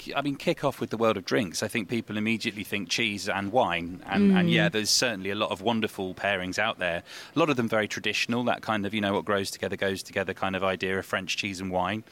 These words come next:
Speaker 2: Mm-hmm.
Speaker 1: Um, but I've t-, sort of taken that and, and, you know, done quite a lot of work with cider makers. And actually, there's some incredible cider pairings. You're looking for, well,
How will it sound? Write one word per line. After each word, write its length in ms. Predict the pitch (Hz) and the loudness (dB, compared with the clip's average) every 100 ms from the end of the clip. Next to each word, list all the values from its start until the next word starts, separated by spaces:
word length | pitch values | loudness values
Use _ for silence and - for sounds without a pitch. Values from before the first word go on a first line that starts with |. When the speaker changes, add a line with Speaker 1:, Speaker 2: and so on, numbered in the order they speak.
| - - | -8 2
Speaker 2:
Mm-hmm. 220 | 196 156 | 4 4
Speaker 1:
Um, 600 | 104 107 107 107 104 104 | 4 4 2 2 2 0
but 140 | 110 110 | 2 0
I've 200 | 107 - | 0 -4
t-, 220 | - 110 | -2 0
sort 160 | - | 0
of 60 | 107 | -2
taken 340 | - 110 - | -2 -2 -2
that 200 | 101 98 | 0 0
and, 220 | 82 98 85 | -2 -4 -4
and, 360 | 104 101 85 - | -4 -4 -6 -2
you 120 | 113 | 0
know, 80 | 95 | 2
done 180 | 107 | 0
quite 140 | 87 101 | 2 2
a 80 | 80 | 2
lot 60 | |
of 40 | 76 | 0
work 220 | 101 80 | -2 -2
with 80 | 92 | -2
cider 340 | - 113 107 | 2 2 2
makers. 480 | 104 107 - 107 98 | 2 2 2 0 0
And 100 | 98 | -4
actually, 260 | - - | -4 -6
there's 160 | 101 98 | -6 -4
some 100 | - | -6
incredible 400 | 95 - 98 92 | -4 -4 -4 -6
cider 320 | - 98 98 | 0 0 0
pairings. 420 | - 92 95 92 | 0 0 0 0
You're 80 | 107 | 0
looking 380 | 113 135 - 117 | 0 -2 -2 -6
for, 420 | - 117 104 104 - - - - - - | -2 0 2 0 -2 -14 -16 -16 -16 -6
well, 320 | 120 92 85 | 0 0 0